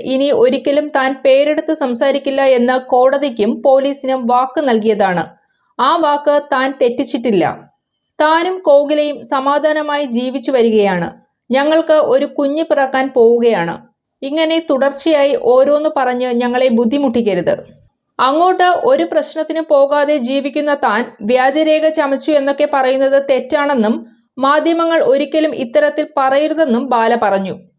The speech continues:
സമൂഹ മാധ്യമങ്ങളിൽ പങ്കുവച്ച വീഡിയോയിലൂടെയായിരുന്നു ബാലയുടെ പ്രതികരണം.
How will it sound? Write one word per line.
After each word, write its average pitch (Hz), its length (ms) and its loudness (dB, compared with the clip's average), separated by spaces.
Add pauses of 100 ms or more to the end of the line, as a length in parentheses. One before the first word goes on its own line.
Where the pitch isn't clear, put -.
(280)
സമൂഹ 339 420 0
മാധ്യമങ്ങളിൽ 330 680 0
പങ്കുവച്ച 302 560 0
വീഡിയോയിലൂടെയായിരുന്നു 277 1120 2
ബാലയുടെ 254 520 0
പ്രതികരണം. 202 600 0